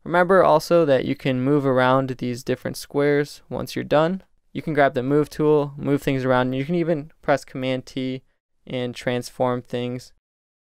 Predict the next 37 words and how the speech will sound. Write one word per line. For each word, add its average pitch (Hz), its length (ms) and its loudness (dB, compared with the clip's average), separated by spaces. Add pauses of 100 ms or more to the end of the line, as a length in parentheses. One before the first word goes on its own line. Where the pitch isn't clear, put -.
(120)
So - 140 -2
once 196 160 2
you 233 100 6
have 208 200 6
things 202 240 0
somewhat 160 340 4
in 151 140 2
position, 131 540 -2 (280)
here's 196 300 -2
where 175 120 2
you 160 80 4
wanna 139 220 2
go 151 220 4
to - 180 -6
your 196 80 0
photos 143 380 4
that 123 100 -4
you 127 80 -4
have 135 160 -2
prepared 123 560 -4 (340)
and 127 220 -6
either 131 480 2 (160)
drag 143 320 4
them 139 140 0
in 143 140 0
from 135 180 -2
your 120 100 -2
desktop, 196 720 0
or 185 460 0
if - 140 -10
you 147 40 -2
have 151 200 2
them 139 140 0
all 143 160 6
open 135 220 2
in 135 100 -4
Photoshop, 123 520 -2